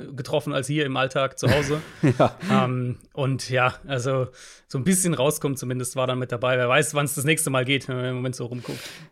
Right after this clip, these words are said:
Speaker 2: Ja, das müssen wir mal abwarten. Ähm, lass uns besprechen, was wir heute machen, beziehungsweise was wir in den
Speaker 1: Mhm.
Speaker 2: nächsten Wochen machen. Wir starten nämlich heute mit unserer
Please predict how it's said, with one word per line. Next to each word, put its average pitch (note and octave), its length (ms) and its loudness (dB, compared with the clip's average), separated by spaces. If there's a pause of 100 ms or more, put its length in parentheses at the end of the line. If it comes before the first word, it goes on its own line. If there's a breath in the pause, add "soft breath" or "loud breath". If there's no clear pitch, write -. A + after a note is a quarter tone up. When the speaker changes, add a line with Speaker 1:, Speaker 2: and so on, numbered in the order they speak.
Speaker 2:
Ja, D3+ 760 8 (160)
das D#3 580 4
müssen D3 540 4
wir C3+ 100 6
mal B2+ 220 6 (100)
abwarten. D3+ 800 2 (340 loud breath)
Ähm, D#3+ 480 6 (540)
lass F#3 260 6
uns B3+ 160 6
besprechen, G#3 400 4
was G3 160 4
wir F3+ 80 6
heute G3 240 8
machen, G2+ 300 2
beziehungsweise B2+ 720 4
was C3+ 180 2
wir C#3+ 120 4
in B2+ 80 4
den B2+ 100 6
Speaker 1:
Mhm. C3+ 120 8
Speaker 2:
nächsten C#3 420 4
Wochen D3+ 340 6
machen. B2+ 360 4
Wir B2+ 100 2
starten C3+ 360 4
nämlich C3+ 300 2
heute C3+ 260 4
mit B2+ 240 2
unserer A#2+ 600 4